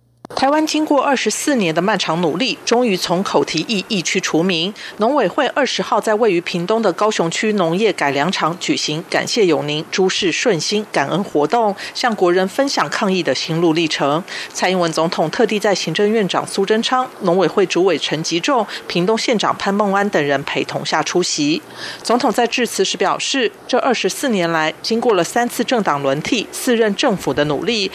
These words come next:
在陈吉仲告诉他台湾终于成功从口蹄疫区除名后，他高兴到有点睡不着觉。他说：“当团队努力有了成果，被世界肯定，这是做总统最高兴也最骄傲的时刻。”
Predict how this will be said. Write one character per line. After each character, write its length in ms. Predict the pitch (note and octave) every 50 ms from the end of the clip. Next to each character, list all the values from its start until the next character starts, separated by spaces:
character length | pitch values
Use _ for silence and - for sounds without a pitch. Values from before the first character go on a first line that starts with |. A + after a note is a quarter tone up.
| - - -
在 160 | - - A3+
陈 200 | G#3 - - E3+ E3
吉 120 | - F3+
仲 220 | E3+ E3+ B3+ G#3+ F3+
告 180 | - - G#3
诉 180 | G3 - - F#3+
他 240 | - - G3+ G3+ G#3
台 240 | - - - F3 D#3+
湾 160 | F3+ G#3 A3
终 180 | - B3+ C4+ C#4
于 80 | A#3 F#3
成 240 | - - - D#3 D#3
功 160 | F#3 G#3+ A3
从 220 | A3 - - E3 F3+
口 200 | - - D3 -
蹄 140 | - - E3+
疫 200 | - A#3+ G#3+ F3+
区 220 | - - G#3+ G3+
除 240 | F#3+ - - E3+ D#3
名 160 | E3 D#3+ D#3+
后， 280 | D#3+ - C4+ B3 A3 G3+ - - - -
他 140 | - - A3+ G#3+
高 200 | - B3 A#3+ B3+
兴 220 | - - C4+ A#3
到 180 | A#3+ A3+ F#3 -
有 180 | - D#3+ D#3 D#3+
点 200 | F3 E3+ C#3 C3
睡 240 | - - G3 E3
不 100 | D3+ -
着 200 | D#3 - C3 B2
觉。 360 | - - G#3+ G3 F3 E3 - - - - - - - -
他 140 | - - G3
说： 340 | G3 - - B3 B3+ C4+ C4+ - - - -
“当 160 | - B3 B3+
团 180 | B3 - G3 G3
队 140 | G#3+ C4+ A#3
努 180 | F#3+ E3 D3 E3
力 180 | A#3 A#3 F#3+
有 220 | - E3 D#3 C#3 C#3+
了 100 | C#3+ C#3+
成 300 | - - D#3+ D3 E3+ A3+
果， 280 | C4 B3 G#3 E3 - - - -
被 120 | A3 F#3+
世 180 | F3+ - - G#3
界 160 | - G3+ F3
肯 200 | - - F3+ D3+ - -
定， 240 | - B3+ G#3+ F#3+ F#3 - - - -
这 120 | - C4
是 160 | A#3+ - B3+
做 180 | - - C4+ G#3+
总 200 | - - E3+ F#3
统 220 | - - F#3+ D#3
最 160 | - - A3+
高 240 | G3 - A#3+ A#3+ B3+
兴 280 | B3 - - C4+ G#3 E3+ -
也 160 | F3 D#3 C3+
最 180 | - - G3+ D#3+
骄 220 | D#3 - - A3+ A#3
傲 240 | B3 - B3 G3
的 100 | D#3 D#3
时 200 | D3 - - - - -
刻。” 320 | - A3 G3+ F3 D#3+